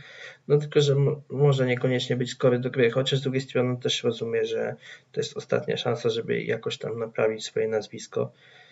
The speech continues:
A też myślę, że Presti widział, co się działo, na przykład jak Rubio grał z Bookerem, ile to dało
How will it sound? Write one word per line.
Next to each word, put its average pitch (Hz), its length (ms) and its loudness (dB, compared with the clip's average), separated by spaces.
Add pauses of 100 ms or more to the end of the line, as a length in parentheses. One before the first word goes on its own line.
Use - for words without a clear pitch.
(960)
A 208 180 -4
też - 580 0 (1040)
myślę, 151 340 -2
że 143 160 -2
Presti 143 460 0
widział, 127 300 0
co - 140 -10
się 113 180 -8
działo, 110 440 -4 (140)
na - 100 -8
przykład - 400 -10
jak 123 200 -10
Rubio 120 280 -2
grał 117 220 0
z 113 60 -10
Bookerem, 117 480 -2
ile 120 220 2
to - 120 -10
dało 113 420 -2